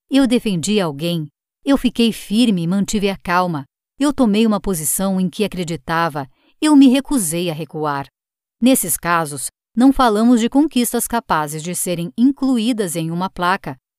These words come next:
ou mesmo possuírem comprovação em certificados. Trata-se de bravura plena, que fez as pessoas engolirem seco,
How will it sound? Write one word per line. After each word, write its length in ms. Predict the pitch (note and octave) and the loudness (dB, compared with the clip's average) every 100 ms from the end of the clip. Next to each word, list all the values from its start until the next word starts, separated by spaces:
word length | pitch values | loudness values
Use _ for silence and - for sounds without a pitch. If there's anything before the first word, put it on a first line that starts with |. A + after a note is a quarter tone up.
| _ | _
ou 300 | D4+ E4 F#4 | -2 2 4
mesmo 340 | C4 F#3 F3+ G#3+ | 4 2 -2 -2
possuírem 560 | B3+ - C#4 G3 F3 F#3 | -2 0 0 0 -2 -2
comprovação 720 | A3+ G#3 A#3+ B3+ C4 F#3 D#3+ | -2 0 0 0 -2 -4 -4
em 80 | |
certificados. 1000 | D3+ E3+ - G3 A#3+ B3 G3 E3+ D3+ - - _ _ _ | -4 -6 -8 -8 -6 0 0 0 -4 -10 -12 _ _ _
Trata-se 540 | - E3 G3 E3 - D3+ | -4 -2 0 -4 -8 -8
de 120 | E3+ | -6
bravura 500 | F3+ E3+ D3+ A3 G#3 - | -4 -6 -4 -4 -6 -6
plena, 420 | G3+ G3+ D#3+ C3 _ _ _ _ | -4 -2 -4 -8 _ _ _ _
que 140 | - C#4 | 0 0
fez 340 | - G#3+ A3 | 2 2 2
as 140 | F3 - | 2 -4
pessoas 500 | E3 - E3+ D#3 C#3 | -6 -4 -4 -4 -4
engolirem 520 | D#3+ C#3+ D3+ A#3 C4 | -4 -4 0 4 4
seco, 500 | - F#3+ F3 - | 4 -2 -4 -6